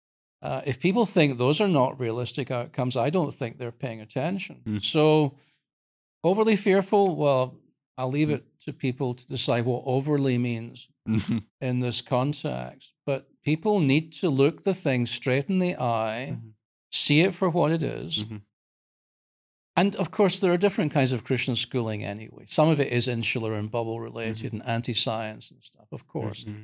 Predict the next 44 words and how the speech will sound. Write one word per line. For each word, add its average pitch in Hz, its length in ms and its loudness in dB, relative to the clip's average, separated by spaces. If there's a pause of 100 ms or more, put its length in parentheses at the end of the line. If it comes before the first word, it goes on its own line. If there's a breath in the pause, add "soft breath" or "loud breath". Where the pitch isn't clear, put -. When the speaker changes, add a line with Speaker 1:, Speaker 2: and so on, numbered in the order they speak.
(100)
Speaker 1:
I 139 60 0
don't 143 220 2
approve 110 340 -6
of 110 180 -14
that. 113 420 -8 (480)
Need 131 260 6
it 175 200 6
be? 196 340 2
No, 190 200 4
it 107 60 4
Speaker 2:
Mm. 107 80 2
Speaker 1:
needn't. 120 340 -2
It, 127 140 -12 (160)
there's 104 140 -12
no 117 180 -4
necessity 104 1000 -8
that 147 140 -6
it - 100 -16
should 151 260 -14
be. 147 140 -8
Speaker 2:
Mm-hmm. 107 220 -6 (520)
Speaker 1:
Some 127 240 0
Christian 123 320 0
schooling 123 380 0
isn't 120 240 0
very 143 160 0
Christian. - 580 0
It's 113 220 -8
Speaker 2:
Mm-hmm. 110 80 -4
Speaker 1:
just 104 340 -4 (1120)
the 117 60 -8
constituency 175 720 0
is 117 120 2
Christians, - 680 -2
but 131 160 -10
the 127 80 -8
schooling 131 420 0
is 113 140 -4
pretty 131 300 -6
much 117 320 -6
like 123 200 -8 (180)
everything 120 440 -8
else. 151 320 -6
Speaker 2:
Mm-hmm. 104 120 -2